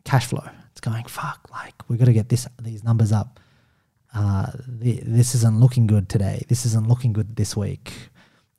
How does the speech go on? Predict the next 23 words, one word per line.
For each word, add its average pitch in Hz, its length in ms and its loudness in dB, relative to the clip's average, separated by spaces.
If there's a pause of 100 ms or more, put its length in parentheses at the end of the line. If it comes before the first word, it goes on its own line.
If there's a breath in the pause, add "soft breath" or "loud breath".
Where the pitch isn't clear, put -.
And 131 140 6
so 131 160 8
when, 131 340 8
when 127 140 8
I 120 60 8
have 143 240 2
those 120 180 8
triggers, 113 500 2
it's 110 140 0
actually 127 340 4
being 117 260 6
able 113 160 6
to 110 240 6 (640 loud breath)
get 131 160 4
those 127 200 8
thoughts 117 260 2
down 113 200 4
on 113 80 6
paper, 104 480 2 (640)
tell 135 140 10
myself, 120 460 6 (440)
"Okay, 123 220 6
great, 120 340 4